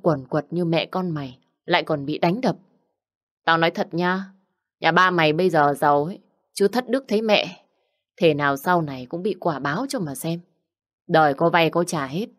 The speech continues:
Còn mày, khổ trước sướng sau, nhất định gặp được người tốt, bù đắp cho mày. Tôi chỉ cười thôi,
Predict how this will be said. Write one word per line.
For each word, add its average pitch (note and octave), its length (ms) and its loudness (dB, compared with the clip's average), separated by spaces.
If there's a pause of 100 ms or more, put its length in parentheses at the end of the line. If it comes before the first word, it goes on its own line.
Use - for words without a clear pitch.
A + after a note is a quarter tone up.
(600)
Còn D3+ 240 0
mày, C3+ 300 -6 (200)
khổ D#3+ 300 2
trước G#3+ 220 -4
sướng D#3+ 220 -4
sau, F3+ 340 -2 (420)
nhất F#3+ 220 2
định F3+ 240 0
gặp D3+ 120 -6
được D3 220 -2
người C#3+ 200 -6
tốt, A3 200 0 (440)
bù D#3 220 4
đắp F3+ 200 -2
cho G3+ 120 -4
mày. D#3+ 280 -6 (1800)
Tôi E3 160 2
chỉ D3 240 -6
cười C#3+ 300 -6
thôi, D3+ 220 -12